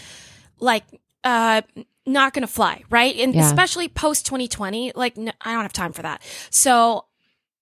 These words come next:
Speaker 1: I kind of wanna know, what can I do? I don't have the money to
Speaker 2: Right.
Speaker 1: throw behind anything. Um, I don't have a four thousand million followers like Donald Trump. Um, I do follow him on Twitter 'cause I like to know what he says.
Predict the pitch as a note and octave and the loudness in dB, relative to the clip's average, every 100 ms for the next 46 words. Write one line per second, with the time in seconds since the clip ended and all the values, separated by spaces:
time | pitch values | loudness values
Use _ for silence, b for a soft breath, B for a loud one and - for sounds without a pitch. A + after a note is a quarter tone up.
0 | _ _ _ _ A3 A#3 C4 - E4+ F#4 | _ _ _ _ 0 0 -2 -4 -2 -2
1 | C#4 E4 D#4 C4+ E4 F4+ D#4 A3+ F#3+ - | -2 -2 0 0 2 2 2 -2 -6 -4
2 | C4 - C4 A#3 D#4+ C#4+ - - G#4+ A4 | -4 -4 -8 -6 -4 -4 -4 0 4 4
3 | F4+ D#4 A4 D4 G3+ F3 E3 C#3+ _ _ | 4 0 2 0 0 -4 -6 -12 _ _
4 | _ _ _ E3 D3+ D3 G3+ F#3 F#3+ G#3 | _ _ _ 2 2 2 0 0 0 -2
5 | F#3+ F3 E3 F3+ E3+ A3+ D#4 B B B | -4 -6 -10 -10 -8 -8 -10 B B B
6 | B B - A3+ G#3+ G3 F3 - G#3+ G3+ | B B 2 4 4 2 -6 -2 -2 0
7 | G#3 G3+ A3+ A#3 G#3+ G3 - _ _ _ | 0 0 2 0 0 -6 -16 _ _ _
8 | _ A3 G3+ - G#3 G#3 F3 G3 G3+ G3+ | _ -2 -2 -6 -4 -4 -2 -4 -2 -2
9 | F#3+ F#3+ G3+ G3+ E3+ F3 F3+ G3+ G3+ F#3 | -2 -2 -4 -4 -6 -4 -2 -2 -2 -6
10 | - E3+ F#3+ G3+ D#3 F3 A#3 - B B | -6 -4 -4 -4 -6 -6 -8 -14 B B
11 | B B A3 G#3+ G3 F3+ F#3 - _ _ | B B 2 4 4 0 -8 -18 _ _
12 | - A3 G#3 G#3+ D4+ C#4+ F#3+ F#3+ F3+ E3 | -4 -4 -2 -4 0 0 0 0 -4 -4
13 | - E3+ E3 - D#3+ E3 F#3+ - F#3 E3 | -4 -4 -4 -6 -6 -6 -6 -4 -4 -4
14 | D#3+ - C3+ - | -4 -6 -6 -8